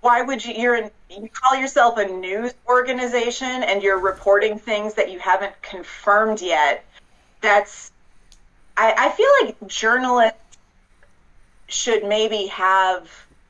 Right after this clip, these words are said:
you know, like, in my line of work, I have to have a license to be a psychologist, and there is a board and there is an ethical code.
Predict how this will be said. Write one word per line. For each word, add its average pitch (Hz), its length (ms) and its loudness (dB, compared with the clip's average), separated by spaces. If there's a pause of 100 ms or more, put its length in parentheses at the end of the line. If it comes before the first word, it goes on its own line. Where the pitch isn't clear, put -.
(320)
you 208 180 -8
know, 208 120 4
like, 214 200 6
in 247 100 -4
my 254 220 2
line 262 260 0
of 214 140 -8
work, 175 400 -2
I 190 100 0
have 202 300 0
to 214 100 -6
have 202 220 -2
a 185 40 2
license 160 920 -4
to 196 140 -6
be 180 200 -8
a 180 40 -4
psychologist, 160 920 -2
and - 180 -6
there 202 260 2
is 202 140 0
a 190 80 0
board 170 640 -2
and - 140 -4
there 180 160 -2
is 180 100 -6
an 175 180 -10
ethical 208 500 -2
code. 170 560 -4